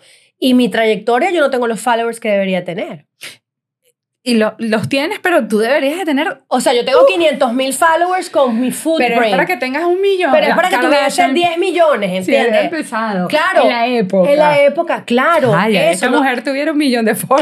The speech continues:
Speaker 1: Claro, no hay, no había redes sociales y tal, pero no me importa,
Speaker 2: Sí,
Speaker 1: o sea, ya
Speaker 2: sí.
Speaker 1: dejé de obsesionarme con eso,
Speaker 2: Sí.
Speaker 1: porque al final la experiencia se ve. Cuando yo voy a un estudio y me contratan para un voiceover y lo hago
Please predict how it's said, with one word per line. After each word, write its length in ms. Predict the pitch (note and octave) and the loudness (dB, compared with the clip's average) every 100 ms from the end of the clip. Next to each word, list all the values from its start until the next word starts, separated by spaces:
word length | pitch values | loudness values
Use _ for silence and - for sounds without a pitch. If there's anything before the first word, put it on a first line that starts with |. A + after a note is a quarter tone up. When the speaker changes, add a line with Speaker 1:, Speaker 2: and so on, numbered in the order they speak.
| D4+ | 2
Speaker 1:
Claro, 200 | F#4 D4 | 2 0
no 100 | C4+ | 0
hay, 280 | B3+ C4+ D4 | 0 0 0
no 100 | C4 | 0
había 200 | B3+ C4 | 0 0
redes 180 | D4+ D4+ | 0 -2
sociales 320 | C4+ C4 C4+ | -4 -4 -2
y 40 | |
tal, 200 | C#4 B3 | -2 -2
pero 160 | C4 D4+ | 0 2
no 80 | E4 | 2
me 80 | G#4 | 0
importa, 460 | G#4+ - A#4 B3+ | -2 -2 0 0
Speaker 2:
Sí, 40 | B3 | -2
Speaker 1:
o 20 | |
sea, 160 | B3 C4+ | -2 -2
ya 160 | C4+ | -2
Speaker 2:
sí. 60 | C#4 | -4
Speaker 1:
dejé 120 | C#4+ | -6
de 40 | G4 | -8
obsesionarme 640 | F#4+ E4+ D4 A#3 A#3 C#4+ | -6 -6 -4 -2 -2 -2
con 160 | C#4+ C#4+ | -2 -2
eso, 180 | B3+ - | -4 -6
Speaker 2:
Sí. 40 | |
Speaker 1:
porque 340 | G3+ - G3 F#3+ - _ | -8 -6 -8 -10 -20 _
al 120 | - A#3 | -6 -2
final 280 | B3 A#3+ | 0 0
la 60 | C#4+ | -2
experiencia 520 | - D#4 C#4 B3 B3 | -2 -2 0 -4 -4
se 180 | D4 B3+ | -4 -2
ve. 180 | A3 A3 | 0 -2
Cuando 180 | A3 F#3 | -4 -4
yo 140 | F#3+ | -2
voy 140 | G3 C4+ | 0 0
a 20 | |
un 80 | D#4+ | 0
estudio 580 | D#4+ D#4 D4 C#4 C#4 C#4 _ - | -2 -4 -2 -2 -2 -4 _ -6
y 80 | A#3 | -4
me 160 | G#3 | -4
contratan 720 | G3 F#3 C4 B3 A#3+ A#3+ B3+ _ _ | -4 -4 -4 -4 -6 -8 -8 _ _
para 220 | G#3+ G3+ | -4 -2
un 40 | G#3 | 0
voiceover 520 | C4 C4+ C#4 C4 C4+ | 0 0 -2 0 0
y 60 | A3 | 0
lo 100 | F3+ | -4
hago 400 | E3 G3+ - | -4 -6 -8